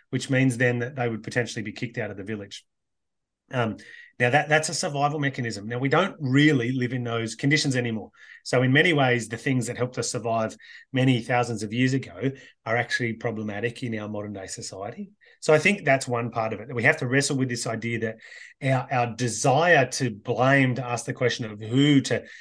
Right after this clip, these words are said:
to put it to bed by pointing a finger, I think is inherently human, but it's just not helpful. And there are, there are ways, there are lots of scholars who've looked at things like,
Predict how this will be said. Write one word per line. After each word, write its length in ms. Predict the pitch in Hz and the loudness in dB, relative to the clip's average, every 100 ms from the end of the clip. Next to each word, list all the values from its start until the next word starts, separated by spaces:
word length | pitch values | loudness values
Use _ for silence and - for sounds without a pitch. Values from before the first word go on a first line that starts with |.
| - - | -18 -10
to 80 | |
put 280 | 120 - 165 | -10 0 2
it 160 | 170 - | 2 -2
to 120 | 127 | -6
bed 400 | 104 135 135 123 | 0 2 2 2
by 140 | 117 | -2
pointing 380 | 110 - 131 113 | -4 -2 -2 -2
a 40 | 95 | -6
finger, 520 | 123 123 98 127 175 _ _ _ _ _ | -6 -6 -4 -6 -6 _ _ _ _ _
I 80 | 117 | -8
think 320 | - 147 139 | -2 -2 0
is 120 | 113 | -2
inherently 400 | 113 107 110 104 | -2 -4 -6 -8
human, 400 | 92 101 95 98 _ _ _ _ _ _ _ _ | -8 -8 -10 -20 _ _ _ _ _ _ _ _
but 80 | 117 | -10
it's 100 | 110 | -4
just 160 | 135 - | -4 -2
not 140 | 110 | -6
helpful. 380 | 104 - - - _ | -6 -14 -20 -20 _
And 120 | 127 | 2
there 160 | 127 123 | 4 4
are, 100 | 151 | 2
there 180 | 120 117 | 2 4
are 80 | |
ways, 320 | 113 120 143 135 | 4 4 4 2
there 120 | 117 | 2
are 40 | |
lots 180 | 135 139 | 2 0
of 60 | - | -6
scholars 400 | - 117 117 113 | -4 -2 0 -2
who've 160 | 107 | -4
looked 220 | 113 113 | -6 -6
at 100 | 123 | -10
things 240 | - 117 110 | -6 -4 -2
like, 240 | 107 - | -4 -6